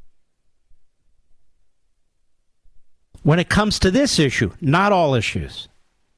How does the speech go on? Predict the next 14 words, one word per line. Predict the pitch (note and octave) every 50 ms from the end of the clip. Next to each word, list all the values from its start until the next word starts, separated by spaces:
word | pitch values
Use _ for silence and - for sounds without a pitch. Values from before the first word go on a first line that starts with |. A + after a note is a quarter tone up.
| _ _ _ _ _ _
this | - A#2 D#3 C4 D4+ - - -
issue | A#2 E2 - - - - - - - _ _ _ _ _ _ _ _ _ _ _ _ _ _ _ _ _ _ _ _ _ _ _ _ _ _ _ _ _ _ _ _ _ _ _ _ _ _ _ _ _ _ _ _ _ _ _ _ _ _ _ _ _ _ _
of | C#3+ C3+ -
power | - - - F#3+ G#3 G3 F3 D#3
sharing, | - - - - G#3 G3 D#3+ G2+ D2 C2 - - - - - - - - - _ _ _ _ _ _ _ _ _ _ _ _ _ _ _ _ _ _ _ _ _ _ _ _ _ _ _ _ _ _ _ _ _ _ _ _ _ _ _ _ _ _ _ _ _ _ _ _ _ _ _ _ _ _ - - -
Nancy | D#3+ G#3+ C4 C#4 - - F#3
Pelosi | D3+ - E3+ F3+ G#3+ A#3 A3+ - - C#3
actually | C3+ D#3+ - - - D#3 F3 E3
has | D#3 C3
more | D3 E3+ E3+
integrity | D#3 D#3 - - E3+ F3 F3+ F3+ C#3+ C#3+
than | D#3 D#3+ D#3
Mitch | F3 F3 -
McConnell. | - F#3+ - - G#3+ A3+ B3 A#3 G2